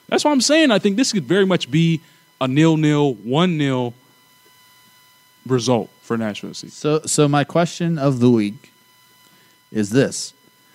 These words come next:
Speaker 2: Given that you started out with a trio of draws against teams that you needed to beat,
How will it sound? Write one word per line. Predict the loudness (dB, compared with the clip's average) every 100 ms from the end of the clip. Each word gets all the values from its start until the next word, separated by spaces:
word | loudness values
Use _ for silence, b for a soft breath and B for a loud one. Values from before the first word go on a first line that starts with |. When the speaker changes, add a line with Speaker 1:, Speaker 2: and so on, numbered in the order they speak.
| b b _ _ 0
Speaker 2:
Given | 2 4 2
that | 0 0
you | -2 -2
started | -2 0 0 2
out | 2 0 -2 _
with | -6 -4 -4 -10 -20 -20 _ _ _
a | -6
trio | -4 2 4 6 4
of | 0
draws | 0 0 0 -2 -8 -12 _ _ _ b b b b b b b -4
against | 0 0 0
teams | 2 2 4 2 2
that | 2 2
you | 0
needed | 2 0 0
to | 2
beat, | 2 2